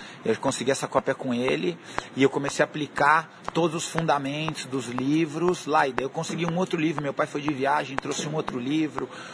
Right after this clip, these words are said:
Onde tinha um Ralph Scrum, John, que tinha um livro lá na casa dele também.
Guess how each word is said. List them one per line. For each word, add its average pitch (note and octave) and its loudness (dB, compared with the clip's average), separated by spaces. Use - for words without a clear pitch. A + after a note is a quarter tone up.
Onde C3 -2
tinha D#3+ -4
um C#3+ -6
Ralph C#3+ 2
Scrum, D3 2
John, C#3+ 2
que C3 0
tinha D3+ 2
um C#3+ 0
livro D3 2
lá D3 2
na C#3+ -2
casa C#3 2
dele C#3 0
também. C#3 -2